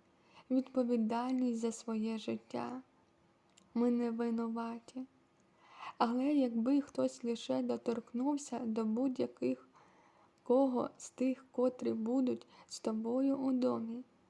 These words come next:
то провина лежатиме на вас. Крім того, якщо ти розголосиш цю нашу справу,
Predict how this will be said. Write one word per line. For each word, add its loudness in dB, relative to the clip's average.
то 2
провина -2
лежатиме -2
на -4
вас. -12
Крім 4
того, -2
якщо 0
ти 0
розголосиш -2
цю 2
нашу -2
справу, -6